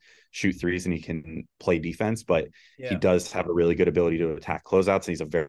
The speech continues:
Speaker 1: very good passer, uh, and stuff like that. So, like, if that's the type of player that O G is, again, I would love to have that type of player. I just hope that he
Speaker 2: Sure.
Speaker 1: sees himself as that type of player
Speaker 2: Mm.
Speaker 1: and necessarily thinking, like, "No, I need to go to my next stop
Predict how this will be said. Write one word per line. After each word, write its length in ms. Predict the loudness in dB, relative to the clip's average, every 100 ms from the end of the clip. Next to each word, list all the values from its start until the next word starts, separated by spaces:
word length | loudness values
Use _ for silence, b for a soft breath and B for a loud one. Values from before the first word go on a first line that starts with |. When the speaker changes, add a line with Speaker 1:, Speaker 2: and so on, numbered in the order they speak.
| -2
Speaker 1:
very 160 | -2 0
good 140 | -2
passer, 560 | -4 -8 -4 -4 -4 -8 b b b _
uh, 260 | -2 0 0
and 140 | -4 -2
stuff 220 | -2 0
like 160 | 0
that. 220 | 2 0 0
So, 180 | 2
like, 260 | 2 0 -4 _ -6
if 140 | -2
that's 220 | -2 0
the 80 | 0
type 80 | 0
of 40 |
player 160 | 2 2
that 100 | 2
O 100 | 0
G 160 | 0 -4
is, 200 | -6 -12 _ _ _
again, 220 | 2 2 4
I 100 | 2
would 120 | 2
love 220 | 0 -2
to 80 | -2
have 140 | -2
that 140 | -2 -4
type 200 | -6 -6
of 60 |
player. 380 | -2 0 0 -2
I 100 | -2
just 140 | -2 0
hope 140 | -2
that 80 | -2
he 120 | -2
Speaker 2:
Sure. 120 | -2
Speaker 1:
sees 340 | -2 -2 -4 -2
himself 560 | -8 -10 -14 -16 -16 _ _
as 160 | -4 0
that 180 | 0 0
type 200 | -2 -4
of 100 | -6
player 360 | -4 -4 -6 -8
Speaker 2:
Mm. 300 | -10 -10 -14 _ 0
Speaker 1:
and 220 | 2 0 -2
necessarily 520 | -2 0 4 6 4
thinking, 320 | 2 -2 -2
like, 140 | -2 0
"No, 240 | 2 2
I 80 | 2
need 140 | -2
to 80 | 0
go 120 | 0
to 60 | 0
my 120 | -2
next 240 | -4 -6 -4
stop 400 | -2 -2 -4